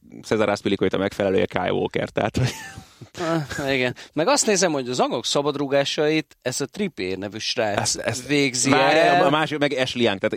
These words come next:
Speaker 1: én eleve azt sem, hogy Ashley Young mit keres a huszonegyedik században, vagy kétezer-tizennyolcban az angol válogatottban,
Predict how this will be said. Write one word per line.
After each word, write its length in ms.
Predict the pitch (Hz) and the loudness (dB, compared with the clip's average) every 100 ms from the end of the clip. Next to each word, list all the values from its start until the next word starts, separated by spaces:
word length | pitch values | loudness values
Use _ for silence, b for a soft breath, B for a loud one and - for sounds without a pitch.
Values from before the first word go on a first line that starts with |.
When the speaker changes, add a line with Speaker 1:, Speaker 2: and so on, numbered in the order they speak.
| 117 | 2
Speaker 1:
én 20 | |
eleve 220 | 131 131 | 2 4
azt 120 | 127 | 2
sem, 120 | - 110 | 2 2
hogy 140 | 113 | 2
Ashley 200 | 110 117 | 2 0
Young 120 | 107 | 0
mit 100 | 110 | 0
keres 240 | - 104 110 | 2 2 4
a 20 | |
huszonegyedik 480 | 104 101 98 98 98 | 0 2 2 2 0
században, 340 | 101 98 101 - | 0 0 -2 0
vagy 100 | 117 | 0
kétezer-tizennyolcban 880 | 139 131 117 110 117 110 113 110 113 | 0 2 0 2 2 2 2 2 2
az 100 | 113 | 4
angol 280 | 117 110 | 4 4
válogatottban, 680 | 113 107 110 107 110 110 | 4 4 2 2 2 2